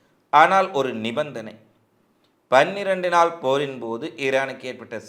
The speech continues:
சேதங்களுக்கு இழப்பீடு வழங்கப்பட வேண்டும். அது இஸ்ரேலிய தாக்குதல்களாக இருக்கலாம், அமெரிக்க தாக்குதல்களாக இருக்கலாம்.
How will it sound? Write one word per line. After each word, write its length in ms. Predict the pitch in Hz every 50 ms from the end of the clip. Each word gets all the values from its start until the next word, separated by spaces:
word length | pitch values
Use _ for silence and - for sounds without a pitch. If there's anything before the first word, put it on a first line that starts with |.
| - -
சேதங்களுக்கு 720 | 135 139 160 170 160 151 135 120 117 110 107 104 - - 147 156 - - 120
இழப்பீடு 580 | 123 139 147 143 - - - 120 113 107 104 139 131
வழங்கப்பட 400 | 117 110 104 101 101 98 98 95 92 95
வேண்டும். 260 | 92 92 - _ _ _ _ _ _ _ _ _
அது 140 | 95 98 101 98
இஸ்ரேலிய 360 | - - 113 120 120 120 113 -
தாக்குதல்களாக 680 | 110 107 104 - - 101 104 107 104 101 101 104 107 104 101
இருக்கலாம், 320 | 98 - - 107 123 127 123
அமெரிக்க 240 | 110 107 107 104 113 107
தாக்குதல்களாக 640 | - 104 104 104 104 92 101 101 95 98 101 98 95
இருக்கலாம். 400 | 95 - - 92 101 117 147 156